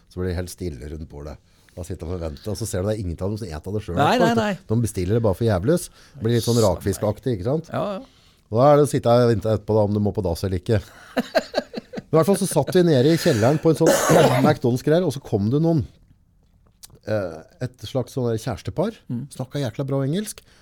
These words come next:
Speaker 1: Så satt de med noen sånne studiebøker, og dere leste litt og ordnet, og liksom var veldig sånn interessant, ja.
Speaker 2: Ja.
Speaker 1: Og så ville de lure på om de kunne spørre oss noen spørsmål hvor vi kom fra, for de drev og studerte engelsk, og skulle på en kunsthøyskole i München og noe greier, og, og bla, bla, bla.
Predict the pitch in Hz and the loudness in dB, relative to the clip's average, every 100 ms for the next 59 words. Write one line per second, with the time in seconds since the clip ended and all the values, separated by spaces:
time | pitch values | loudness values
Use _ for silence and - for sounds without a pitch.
0 | _ 131 120 95 117 117 113 98 - 82 | _ -8 -6 -6 -6 -6 -6 -10 -12 -8
1 | 82 82 87 87 85 98 90 82 87 95 | -8 -6 -6 -6 -6 -6 -6 -4 -2 -2
2 | 82 - 85 85 107 85 76 95 92 104 | -4 -6 -10 -6 -6 -6 -6 -6 -6 -4
3 | 101 92 101 113 104 82 87 104 135 208 | -4 -2 -2 -2 -2 -2 -4 -2 0 -2
4 | - 139 143 175 _ - 135 135 - 135 | -2 -6 -8 -10 _ -6 -2 -2 -2 0
5 | 123 123 120 120 110 110 107 107 104 85 | 2 2 2 0 0 -2 -2 0 0 -2
6 | 80 101 80 95 87 78 - 95 87 85 | -2 -2 -2 -4 -6 -8 -6 -4 -2 -2
7 | 76 71 82 80 80 90 82 80 80 76 | -4 -6 -6 -6 -6 -4 -4 -4 -6 -6
8 | 76 73 78 85 101 - 78 98 - 80 | -6 -6 -6 -6 -8 -8 -6 -6 -4 -6
9 | 76 - 85 - 82 87 78 73 71 90 | -8 -6 -6 -4 -6 -4 -4 -6 -8 -6
10 | 85 87 85 82 85 78 _ _ _ _ | -4 -4 -4 -4 -4 -8 _ _ _ _
11 | 180 117 104 110 82 | -4 -2 -2 -4 -4